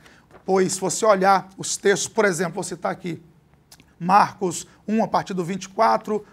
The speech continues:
Marcos três, a partir do onze, Marcos cinco, a partir do verso treze, você vai descobrir que os demônios sempre conheciam Jesus,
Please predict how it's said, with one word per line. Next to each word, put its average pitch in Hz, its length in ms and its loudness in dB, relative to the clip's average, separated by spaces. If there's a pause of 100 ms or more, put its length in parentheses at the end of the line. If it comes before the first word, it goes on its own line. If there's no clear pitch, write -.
Marcos 196 380 2
três, 208 240 2
a 185 40 -4
partir 180 280 -6
do 180 160 -6
onze, 220 420 -2 (180)
Marcos 185 480 -2
cinco, 233 400 -4 (220)
a 202 60 -4
partir - 260 -8
do 180 80 -6
verso 190 280 -2
treze, 226 380 4 (240)
você 180 120 -10
vai 202 100 0
descobrir 196 320 -6
que 180 100 -16
os 175 80 -6
demônios 196 460 -2
sempre - 640 -2 (460)
conheciam 233 760 2
Jesus, 202 640 -2